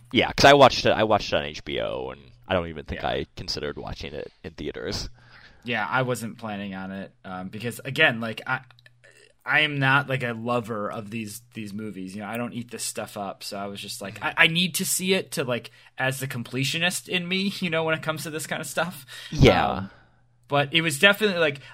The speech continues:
Speaker 2: I watched it in protest, and then, like, thinking about the movie, it's also a movie made in protest.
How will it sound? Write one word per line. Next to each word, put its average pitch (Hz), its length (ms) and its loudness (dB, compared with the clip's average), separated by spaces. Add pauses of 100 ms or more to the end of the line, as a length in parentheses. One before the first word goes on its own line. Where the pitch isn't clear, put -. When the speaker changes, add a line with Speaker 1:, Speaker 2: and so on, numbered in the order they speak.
(100)
Speaker 2:
I 180 140 8
watched 135 480 4
it 202 100 0
in 208 140 4
protest, 196 760 0 (220)
and 156 160 -2
then, 147 360 2
like, 131 280 2 (220)
thinking 156 460 0
about 170 300 2
the 175 60 -8
movie, 175 460 -4 (220)
it's 165 200 0
also 139 360 0
a 139 40 0
movie 143 320 -2
made 117 440 -2
in 175 280 -2
protest. 196 760 4